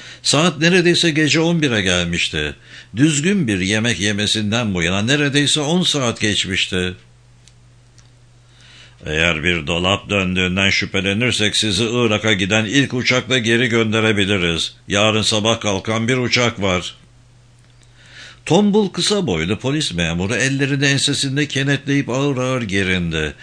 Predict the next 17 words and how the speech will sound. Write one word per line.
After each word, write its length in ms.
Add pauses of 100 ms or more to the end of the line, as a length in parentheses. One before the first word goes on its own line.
(200)
Gömleğinin 560
koltuk 460
altlarındaki 680
ter 340
lekeleri 460
açık 340
seçik 420
görülüyordu. 840 (1040)
"Ya 260
da 160
birkaç 460
günlüğüne 500
hücreye 480
tıkabiliriz." 760
diye 200
devam 360
etti. 400